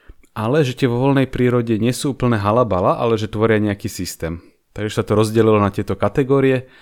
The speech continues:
Táto kategorizácia vznikala postupne, ale teda identifikovalo sa, že je tam niekoľko hlavných tried vločiek.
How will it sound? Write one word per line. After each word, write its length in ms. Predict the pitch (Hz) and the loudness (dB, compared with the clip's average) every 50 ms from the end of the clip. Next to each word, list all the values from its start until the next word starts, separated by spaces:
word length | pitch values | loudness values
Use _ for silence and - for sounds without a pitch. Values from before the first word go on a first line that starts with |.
| - - - _ _ _ _ - 123 110 | -20 -20 -20 _ _ _ _ -20 -20 -8
Táto 240 | - 98 95 - 101 | -8 -6 -4 -4 -4
kategorizácia 680 | - 104 95 - 110 101 104 101 98 95 98 - - 104 | -2 -2 -2 -2 -2 0 0 0 0 -2 -6 -6 -6 -6
vznikala 400 | 92 87 107 104 - - 98 90 | -4 -4 -6 -4 -2 -2 -2 -2
postupne, 520 | - - 101 - - - - - - 113 | -2 -4 -8 -6 -6 -8 -8 -6 -4 -4
ale 160 | 98 92 95 | -2 -2 -4
teda 160 | - 101 104 107 | -4 -2 -2 -2
identifikovalo 760 | 127 127 135 131 127 127 123 - 120 - 117 110 110 110 107 | 2 2 2 2 2 0 -4 -6 -4 -4 -2 0 0 0 0
sa, 140 | - - 113 | -2 -4 -4
že 160 | 101 110 113 | -4 -4 -4
je 160 | - 139 131 | -2 -2 -4
tam 220 | 123 - 135 110 | 0 0 0 2
niekoľko 420 | 107 113 113 - - 117 113 - 110 | 2 0 0 2 0 0 0 0 -4
hlavných 560 | 95 95 101 101 101 101 104 107 101 98 - | -2 0 2 2 2 2 0 -2 -4 -4 -6
tried 300 | - - 101 98 95 87 | -8 -4 -2 0 0 0
vločiek. 500 | 90 90 87 87 - - 82 80 - - | -2 -4 -4 -4 -6 -10 -12 -12 -14 -16